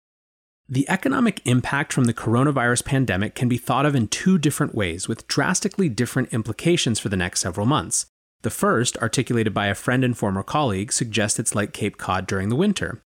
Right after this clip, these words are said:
The economy goes into a deep freeze, but then reopens the next summer.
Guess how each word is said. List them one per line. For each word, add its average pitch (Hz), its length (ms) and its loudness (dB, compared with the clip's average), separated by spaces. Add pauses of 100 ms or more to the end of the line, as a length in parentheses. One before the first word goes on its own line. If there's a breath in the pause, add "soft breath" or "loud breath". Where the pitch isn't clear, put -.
(180)
The 107 100 2
economy 175 400 2
goes 123 260 2
into 120 240 0
a 95 40 2
deep 113 280 -2
freeze, - 440 -4
but 165 160 -4
then 226 180 2
reopens 233 480 2
the 120 80 2
next 135 220 0
summer. 139 340 0